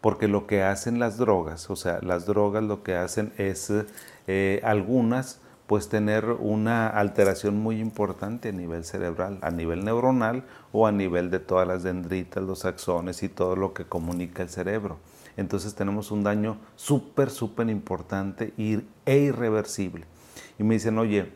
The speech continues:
fíjate, uso de sustancias en etapas tempranas". No es lo mismo que a lo mejor tengas treinta y cinco, cuarenta años, fuiste a una fiesta,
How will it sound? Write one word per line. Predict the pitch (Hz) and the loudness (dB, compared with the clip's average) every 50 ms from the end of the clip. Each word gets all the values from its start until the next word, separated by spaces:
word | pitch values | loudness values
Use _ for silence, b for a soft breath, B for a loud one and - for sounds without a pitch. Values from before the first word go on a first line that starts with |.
| - - - | -20 -10 -2
fíjate, | - 110 110 104 107 - 90 - - | 2 4 4 4 4 0 -6 -2 0
uso | 107 113 117 113 139 139 | 0 0 0 2 0 0
de | 135 123 | 0 0
sustancias | - - 98 90 - 104 101 98 95 113 110 101 | -2 -4 -10 -4 -2 0 0 0 0 -2 -4 -4
en | 98 90 87 | -6 -8 -8
etapas | 82 - - 78 - - - - | -8 -8 -8 -8 -8 -10 -14 -10
tempranas". | - 101 98 98 - 123 131 - - - B B B B B B B B B B | -6 -6 -6 -4 -4 -6 -6 -6 -8 -14 B B B B B B B B B B
No | 127 147 165 | 0 0 0
es | |
lo | 180 185 | 0 0
mismo | 175 156 143 131 139 143 143 135 | 0 2 0 2 2 0 -2 -2
que | - 131 | -2 -2
a | |
lo | 117 104 | -2 -2
mejor | 101 95 82 - 87 92 90 - | -2 -4 -4 -4 -6 -6 -6 -6
tengas | - 98 95 92 92 98 - - | -8 -8 -8 -6 -8 -10 -10 -8
treinta | - 104 101 95 92 - 87 | -8 -6 -6 -6 -6 -6 -6
y | 82 | -6
cinco, | 82 - 101 95 92 90 92 90 | -6 -6 -8 -8 -6 -8 -10 -6
cuarenta | - 95 90 87 90 90 87 87 92 95 | -2 -2 0 0 -2 -6 -8 -6 -6 -4
años, | 113 120 123 120 | -4 -4 -6 -6
fuiste | - - 101 90 - - 95 | -6 -6 -8 -8 -8 -8 -8
a | |
una | 90 87 85 | -6 -6 -6
fiesta, | 85 - 110 120 127 127 - - 131 127 123 B | -6 -4 -4 -4 -4 -4 -4 -2 -2 -2 -2 B